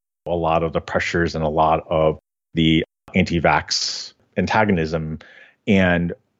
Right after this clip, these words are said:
they have yet to be replenished in that aspect. And the government has not felt it was a necessary service to re-,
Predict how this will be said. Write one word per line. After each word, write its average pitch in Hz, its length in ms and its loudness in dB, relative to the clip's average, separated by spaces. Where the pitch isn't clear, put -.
they 101 140 0
have 113 260 0
yet 117 160 4
to 107 80 0
be 98 140 0
replenished 95 600 -4
in 80 100 -6
that 76 200 -2
aspect. - 580 -10
And 85 400 0
the 92 80 4
government 101 400 4
has 92 160 0
not 92 280 -2
felt 87 300 -2
it 87 120 -8
was 82 140 -4
a 82 60 -2
necessary 82 560 -4
service 87 440 2
to - 120 -12
re-, 78 320 -8